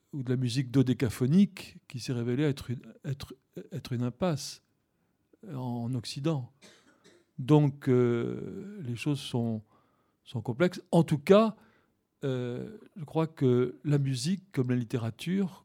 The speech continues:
comme la peinture, comme les arts, euh, s-, sont de l'ordre du sacré en Russie, et que Prokofiev est,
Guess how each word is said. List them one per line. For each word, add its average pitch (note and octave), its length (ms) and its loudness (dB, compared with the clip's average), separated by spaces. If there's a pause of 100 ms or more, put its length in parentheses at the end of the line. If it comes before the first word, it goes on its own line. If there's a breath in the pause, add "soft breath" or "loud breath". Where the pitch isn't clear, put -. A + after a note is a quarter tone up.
(140)
comme A#2+ 160 -6
la A#2 80 -6
peinture, A#2 500 -8
comme B2+ 200 0
les A2+ 220 0
arts, F3 380 2 (840)
euh, B2 180 -2
s-, - 180 -12 (520)
sont - 320 -2
de C3 100 4
l'ordre C3+ 340 4
du A#2+ 140 -6
sacré C#3+ 600 -2 (340)
en A#2+ 160 -4
Russie, E3+ 540 -4 (720 soft breath)
et C3 120 0
que B2 920 0 (420)
Prokofiev F3+ 760 -2 (100)
est, D3+ 240 -2